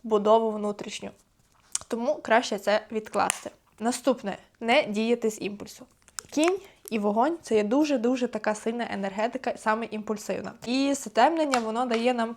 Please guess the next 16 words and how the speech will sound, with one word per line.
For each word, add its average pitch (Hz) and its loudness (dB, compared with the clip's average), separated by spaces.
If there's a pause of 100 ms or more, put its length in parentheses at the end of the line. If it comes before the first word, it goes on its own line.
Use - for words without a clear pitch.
перебільшення, 220 0
воно 208 0
завжди 233 4
підсвічує 254 0
все 240 -2
таке 226 -2
негативне 220 0
і 208 -4
може 240 0
давати 220 2
людинам, 220 -2 (320)
людині 226 2
бажання 220 -2
щось 226 -4
імпульсивніше 226 0
робити. 185 -8